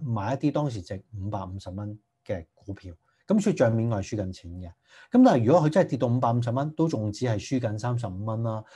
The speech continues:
但係如果個股價好似金融海嘯咁，咁驚人，一跌由六百蚊一跌去到月尾咧，跌到得返四百五十蚊。好啦，咁我就用五百八十五蚊買一啲當時值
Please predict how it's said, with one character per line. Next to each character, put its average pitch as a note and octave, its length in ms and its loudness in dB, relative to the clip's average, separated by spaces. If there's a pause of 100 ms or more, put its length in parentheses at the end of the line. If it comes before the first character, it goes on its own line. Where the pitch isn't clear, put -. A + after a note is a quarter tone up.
(140)
但 C3 160 6
係 B2 160 0 (380)
如 A2 280 2
果 A2+ 440 0
個 B2 120 4
股 A2+ 280 0
價 G#2+ 160 0
好 A#2+ 180 -2
似 A#2+ 160 -6
金 C#3+ 180 -2
融 F#2+ 160 -6
海 G2+ 120 -10
嘯 A#2+ 280 -2
咁， G#2 320 -4
咁 A#2 160 -2
驚 C#3 200 0
人， E2+ 180 -4 (240)
一 E3 220 -2
跌 D3+ 260 2
由 G2 200 -4
六 A2 100 0
百 C3 160 -6
蚊 D3 200 0
一 D#3+ 80 -2
跌 B2 220 -4
去 A#2+ 180 -6
到 A#2+ 120 2
月 A#2 140 0
尾 G#2 160 -6
咧， C3 200 -2 (180)
跌 C3 120 0
到 B2+ 120 0
得 B2 80 -6
返 C#3+ 220 -4
四 B2+ 160 -4
百 A#2+ 140 -4
五 A#2+ 120 -4
十 B2+ 80 -4
蚊。 C3 320 -2 (460)
好 A#2 160 -4
啦， A#2 160 -2 (380)
咁 F3 120 4
我 F3+ 120 6
就 C3+ 100 2
用 A2+ 180 2
五 A2+ 280 -2
百 B2+ 120 2
八 A#2 140 -2
十 G#2+ 140 -6
五 G#2+ 160 -4
蚊 C3 120 -4
買 G#2+ 320 -8
一 A#2+ 60 -6
啲 B2 220 -8
當 B2 180 -6
時 A#2 160 -12
值 F2+ 240 -18